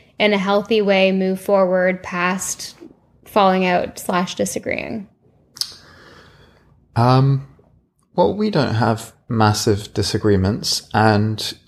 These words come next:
Speaker 2: we're not really petty, so we can see that it's a small thing versus the big picture.
Speaker 1: Remember we had that kind of argument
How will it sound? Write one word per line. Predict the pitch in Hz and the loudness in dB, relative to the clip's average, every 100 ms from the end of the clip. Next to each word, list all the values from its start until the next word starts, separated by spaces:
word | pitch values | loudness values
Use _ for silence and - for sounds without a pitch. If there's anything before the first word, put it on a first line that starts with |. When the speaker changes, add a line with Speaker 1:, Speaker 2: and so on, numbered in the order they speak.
| _ | _
Speaker 2:
we're | - | 0
not | 107 123 - - _ _ - | 2 2 0 -8 _ _ -2
really | 117 104 107 | 2 2 0
petty, | 101 - 113 - 123 117 | -4 -2 -2 -2 -4 -6
so | - - - - - 131 _ _ _ _ _ _ - _ _ _ _ _ | -6 -2 0 0 -2 -8 _ _ _ _ _ _ -20 _ _ _ _ _
we | 127 117 | -2 -2
can | 110 | -2
see | 101 - 110 | -2 2 2
that | 98 | 2
it's | 98 104 | 0 -2
a | 110 | -4
small | - 110 104 | -2 0 0
thing | 98 107 104 | 0 -2 0
versus | 104 107 - 110 - | -2 -2 -4 -8 -8
the | - 104 | -6 -6
big | - 107 - - - | -2 -2 -4 -10 -12
picture. | - - - 110 131 - _ _ - - _ _ _ _ _ _ _ _ | -8 -6 -4 -6 -6 -12 _ _ -20 -20 _ _ _ _ _ _ _ _
Speaker 1:
Remember | 233 226 233 | 0 4 4
we | 240 | 4
had | 202 220 | 2 -2
that | 214 226 - | -2 -4 -6
kind | - 220 | -6 -4
of | 214 | -4
argument | - 220 214 220 220 240 | -2 -2 -2 -4 -4 -6